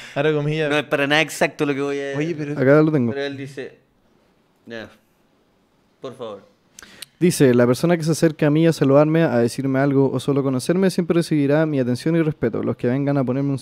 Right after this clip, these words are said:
Speaker 3: un cabrón teléfono en la cara, lo consideraré como lo que es, una falta de respeto, y así mismo lo trataré yo. Hashtag sin cojones me tiene".
Speaker 2: Pero yo no entiendo ya el uso del cabrón.
Speaker 1: Sí, yo, yo también.
Speaker 2: ¿Por qué no hay que tener un veinte,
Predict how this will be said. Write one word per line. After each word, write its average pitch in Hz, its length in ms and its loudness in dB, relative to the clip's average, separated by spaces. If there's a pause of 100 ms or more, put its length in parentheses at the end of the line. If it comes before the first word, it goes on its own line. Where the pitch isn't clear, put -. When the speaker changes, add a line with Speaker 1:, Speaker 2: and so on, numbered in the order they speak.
(140)
Speaker 3:
un 131 200 -2
cabrón 131 420 0
teléfono 147 460 2
en 123 60 0
la 117 100 0
cara, 151 180 4
lo 165 100 4
consideraré 131 600 0
como 131 240 0
lo 120 120 0
que 117 180 0
es, - 160 -8
una 120 180 -6
falta 120 240 -4
de 117 80 -4
respeto, 185 320 0
y 165 80 2
así 147 160 -4
mismo 143 200 0
lo 135 120 0
trataré 120 320 0
yo. 156 240 2 (420)
Hashtag 143 380 -2 (140)
sin 135 260 -4
cojones 127 580 -2
me 113 160 -2
tiene". 107 360 -12 (1200)
Speaker 2:
Pero 294 140 -12
yo 339 60 -8
no 240 60 -6
entiendo 123 380 -10
ya 120 120 -6
el 120 80 -6
uso 120 240 -8
del 110 180 -8
cabrón. 110 480 -10 (500)
Speaker 1:
Sí, 160 200 -6
yo, 175 200 -4
yo 139 100 -12
también. 143 280 -12
Speaker 2:
¿Por 127 80 -12
qué 233 80 -10
no 226 80 -8
hay 214 80 -8
que 214 160 -12
tener 196 240 -8
un 185 100 -12
veinte, 180 300 -8